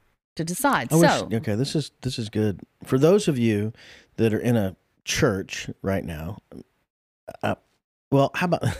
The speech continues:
Speaker 2: <laughs>
Speaker 1: Oh my gosh.
Speaker 2: No.
Speaker 1: I can tell by the look on the face we're fixing
Speaker 2: Well,
Speaker 1: to get in trouble.
Speaker 2: no, it would, this would require, I don't know if this is gonna apply to many listeners to, of this podcast, but it would have, it would have helped me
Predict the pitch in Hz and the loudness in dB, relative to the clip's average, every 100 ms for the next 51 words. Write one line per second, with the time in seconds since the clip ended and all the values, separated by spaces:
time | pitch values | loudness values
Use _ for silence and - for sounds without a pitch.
0 | - 117 - 120 _ - _ - _ _ | -6 -6 -6 -14 _ -20 _ -20 _ _
1 | _ _ _ 95 151 160 147 139 127 123 | _ _ _ -8 -4 -2 0 0 -2 -4
2 | - 101 110 113 110 - 226 185 151 127 | -4 0 2 2 2 2 0 0 0 0
3 | 143 151 135 135 156 143 - 147 139 139 | -2 -2 -2 0 0 0 -6 -8 -6 0
4 | 175 185 180 - 208 202 196 170 185 185 | 4 4 4 4 4 6 4 4 4 4
5 | 175 220 240 170 143 127 113 110 98 - | 2 0 0 0 0 2 2 2 -2 -10
6 | - - - _ - 180 220 160 123 117 | -16 -16 -18 _ 0 2 4 2 0 -2
7 | 104 101 90 107 98 92 92 90 85 85 | -2 -2 -2 -2 0 0 -2 -4 -4 -6
8 | - 58 - - _ _ _ _ _ _ | -8 -10 -12 -16 _ _ _ _ _ _
9 | _ _ _ - 110 - 107 92 95 101 | _ _ _ -2 -2 0 -4 -4 -4 -6
10 | 87 - - - - - _ _ _ _ | -6 -8 -14 -14 -20 -20 _ _ _ _
11 | _ _ - 104 110 143 180 143 127 - | _ _ -2 2 4 6 6 4 2 2
12 | 135 156 135 107 135 117 - 110 117 117 | 4 4 2 2 0 0 0 2 2 2
13 | 127 | -2